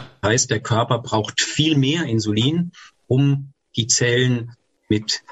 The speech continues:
Insulin zu versorgen, damit die Kohlenhydrate dann in die Zelle hineinkommen. Also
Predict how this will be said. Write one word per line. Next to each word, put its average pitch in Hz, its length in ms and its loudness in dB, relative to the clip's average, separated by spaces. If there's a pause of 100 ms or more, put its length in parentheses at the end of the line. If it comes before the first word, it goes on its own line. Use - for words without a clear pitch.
(140)
Insulin 113 460 0
zu 139 160 -4
versorgen, 120 640 0
damit 95 260 -6
die - 80 -12
Kohlenhydrate 98 760 -4
dann 98 100 -2
in 95 80 0
die 95 100 -4
Zelle 98 280 0
hineinkommen. 90 680 -4
Also 95 340 -2